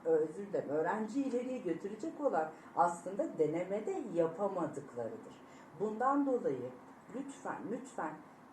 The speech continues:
doğrularını alkışlarken beraberinde yanlışlarına odaklanmayı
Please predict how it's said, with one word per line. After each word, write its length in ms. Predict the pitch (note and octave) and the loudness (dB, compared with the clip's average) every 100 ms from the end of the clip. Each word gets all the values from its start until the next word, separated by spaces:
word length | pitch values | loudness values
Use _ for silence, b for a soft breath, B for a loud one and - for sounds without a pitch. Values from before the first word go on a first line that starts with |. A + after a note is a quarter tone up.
| - C#3 C#3+ | -18 -10 2
doğrularını 1200 | F3+ F#3 G3 G#3 A3+ A3+ A3+ B3 B3+ C4 B3 - | 4 6 6 4 2 4 4 4 2 2 0 4
alkışlarken 1000 | D#3+ F3 F3+ G#3+ - A3+ A#3+ - A3+ G#3+ | 4 4 2 -10 -2 0 0 0 0 2
beraberinde 920 | F#3 F#3 F3+ F#3 G3+ A3 A3 G#3+ G#3 G3+ | 2 4 2 2 2 0 -2 0 0 2
yanlışlarına 960 | F3 E3 E3 F#3 - G3 G3 A3 B3 G3+ | 2 2 -2 -6 -4 -2 0 0 2 4
odaklanmayı 580 | F3+ F3+ F#3 F3 F3+ | 4 2 0 0 -2